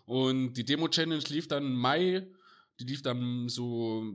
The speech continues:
ja, Februar, Mai lief die auf jeden Fall dann auch ganz gut. Also ich hab's dann fast geschafft, dass ich die abgeschlossen hatte. Also fünfundzwanzig K waren das.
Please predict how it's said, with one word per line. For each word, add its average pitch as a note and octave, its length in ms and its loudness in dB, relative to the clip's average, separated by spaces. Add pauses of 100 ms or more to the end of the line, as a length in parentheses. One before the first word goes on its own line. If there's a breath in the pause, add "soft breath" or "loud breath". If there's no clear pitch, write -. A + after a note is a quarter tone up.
(160)
ja, A#2+ 500 2
Februar, D#3 400 0
Mai D3 240 2
lief D#3 200 -6
die C#3+ 100 -6
auf B2+ 120 -4
jeden C3+ 160 -6
Fall B2 80 -4
dann A2 140 -8
auch - 180 -4
ganz A2+ 240 -6
gut. A3 400 -6
Also A#2+ 140 -6
ich A#2+ 80 -2
hab's C#3 160 -6
dann A#2+ 280 -4
fast - 460 -4 (440 soft breath)
geschafft, C3 340 2
dass A#2 140 -4
ich A2+ 100 -6
die - 100 -6
abgeschlossen E3 540 -2
hatte. E3 480 -6
Also A#2 160 -8
fünfundzwanzig C#3+ 600 -4
K E3 280 -2
waren D#3+ 160 -4
das. D#3+ 320 -6